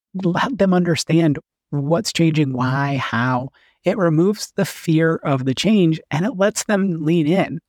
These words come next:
You're, you're creating change now with and through them instead of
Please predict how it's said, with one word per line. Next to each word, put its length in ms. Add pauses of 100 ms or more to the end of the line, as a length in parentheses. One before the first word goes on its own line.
(200)
You're, 220
you're 160
creating 540
change 440
now 320
with 380 (360)
and 260
through 360
them 380 (460)
instead 420
of 120